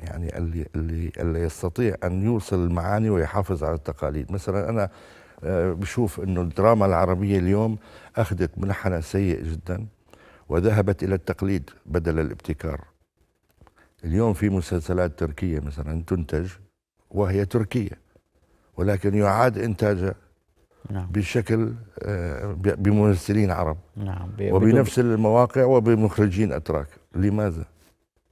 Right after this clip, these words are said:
Speaker 1: ما الغاية؟ يعني حتى لا نكون، آه، أيضًا يعني متشائمين، نقول إنه الدراما تمر بمرحلة هزيلة،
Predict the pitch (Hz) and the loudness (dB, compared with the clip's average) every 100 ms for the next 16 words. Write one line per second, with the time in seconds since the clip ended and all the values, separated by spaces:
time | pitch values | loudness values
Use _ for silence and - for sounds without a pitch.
0 | _ _ _ _ _ _ _ _ _ _ | _ _ _ _ _ _ _ _ _ _
1 | - 98 107 90 90 69 - _ _ _ | -2 2 2 2 2 0 -6 _ _ _
2 | _ _ _ _ _ - _ _ - 80 | _ _ _ _ _ -20 _ _ -10 -6
3 | 78 73 76 - 95 95 104 123 110 - | -4 -4 -6 -8 -2 2 4 4 2 2
4 | 104 92 62 76 65 - 92 82 82 78 | 0 0 -2 -6 -6 -2 -2 -2 -4 -4
5 | 80 71 71 69 78 80 85 95 82 87 | -6 -6 -6 -6 -6 -6 -4 -2 -2 0
6 | 87 90 101 85 85 110 110 78 95 92 | -2 -2 -2 -4 -4 -2 -2 -2 -2 -2
7 | 80 92 117 104 82 92 107 95 85 90 | -2 0 2 2 0 0 0 0 0 0
8 | 104 - 90 90 78 80 82 98 104 | -2 -4 -4 -4 -2 -2 0 0 -2